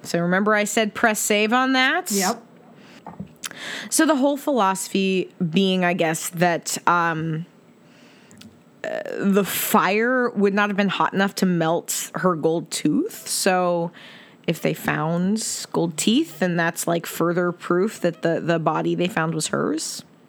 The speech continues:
Speaker 2: But there was no head.
Speaker 1: Well, it doesn't, but, but if it burned, you might still find a gold tooth. And that's what they're saying, that the head could have burned, but the gold tooth would have remained.
Speaker 2: Okay.
Speaker 1: So,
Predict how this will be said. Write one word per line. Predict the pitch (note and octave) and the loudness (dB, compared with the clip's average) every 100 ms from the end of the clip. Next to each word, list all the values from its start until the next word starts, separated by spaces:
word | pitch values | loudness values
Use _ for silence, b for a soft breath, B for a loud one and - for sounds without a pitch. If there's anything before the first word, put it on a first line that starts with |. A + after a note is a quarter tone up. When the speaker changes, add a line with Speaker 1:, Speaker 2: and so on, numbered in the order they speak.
| _ - | _ -8
Speaker 2:
But | G#3 | -2
there | A3 | 0
was | G#3 G3+ | 2 2
no | F#3+ | 0
head. | F#3 B3+ F3 - - - _ _ - _ - - _ - B B B B B B - | 2 0 -2 -8 -20 -20 _ _ -20 _ -20 -20 _ -20 B B B B B B -2
Speaker 1:
Well, | B3 | 0
it | A#3 | 0
doesn't, | G#3+ G3 - | 0 0 2
but, | G#3 C4 A#3 | 2 2 2
but | C#4+ | 2
if | C#4+ C4 | 2 0
it | A#3+ E3+ | -2 0
burned, | G#3+ A#3+ G#4+ A3+ D#3 E3+ G#3+ A3 - | 2 2 2 2 2 0 0 -2 2
you | G#3+ A3 | 4 4
might | G#3 F#3+ F#3 | 4 2 0
still | G#3 | -2
find | G#3 F3 D#3+ | 2 0 0
a | E3 | 0
gold | D#3 E3+ | -2 -2
tooth. | - D4 - - - - - _ _ - - - _ - - - - - | -2 -2 -2 -6 -14 -16 -20 _ _ -20 -20 -20 _ -20 -20 -20 -4 2
And | G#3+ | 4
that's | G#3+ G#3+ | 2 0
what | G3+ | 0
they're | F#3+ | 0
saying, | - G3+ E3 A#2 | 2 2 2 0
that | D3 D3 | 0 2
the | F#3 | 2
head | F#3 F#3+ | 2 2
could | A3+ | 0
have | G3 E3+ | 0 2
burned, | F3 E3+ | 0 0
but | - | -4
the | E3 | -2
gold | D#3+ - | 0 0
tooth | D#3+ - | -2 -2
would | - | -6
have | E3 | -4
remained. | G2 F2 - B B | -2 -4 -6 B B
Speaker 2:
Okay. | G#3 F#3+ | -2 0
Speaker 1:
So, | - C4+ C4+ B3+ | 2 4 4 0